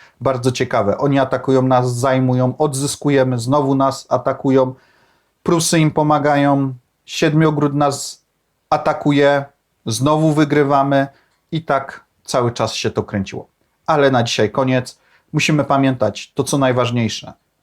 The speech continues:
Potop szwedzki był potężnym, można powiedzieć,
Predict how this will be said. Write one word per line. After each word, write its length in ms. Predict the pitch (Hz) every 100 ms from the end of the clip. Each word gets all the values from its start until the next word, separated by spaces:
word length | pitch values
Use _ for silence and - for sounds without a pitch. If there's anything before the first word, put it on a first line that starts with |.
| _
Potop 360 | - 151 151 -
szwedzki 480 | - 131 123 - 113
był 180 | 113
potężnym, 1000 | 101 127 123 - 135 131 123 127 127 123 123 - _ _ _
można 260 | 123 113 117
powiedzieć, 360 | 123 117 110